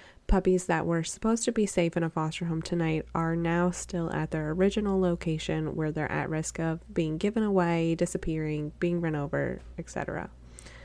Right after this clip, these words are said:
And actually, in today's specific instance, two litters that live next door to each other were supposed to go on transport. It was ten puppies total.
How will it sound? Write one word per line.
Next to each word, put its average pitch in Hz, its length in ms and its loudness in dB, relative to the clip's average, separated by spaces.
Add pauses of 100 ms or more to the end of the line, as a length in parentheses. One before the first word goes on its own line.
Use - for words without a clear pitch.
(460)
And 180 140 4
actually, 180 640 2
in 175 100 2
today's 175 380 4
specific - 720 2
instance, - 640 -2 (440)
two 254 320 4
litters 190 380 6
that 175 180 2
live 175 240 2
next 165 320 0
door 170 220 2
to 208 160 0
each 214 180 -2
other 214 220 2
were 180 160 4
supposed - 440 0
to 190 80 2
go 170 160 2
on 156 180 -2
transport. - 680 -4 (140)
It 185 80 4
was 175 360 0
ten 220 420 0
puppies 185 440 0
total. - 460 -2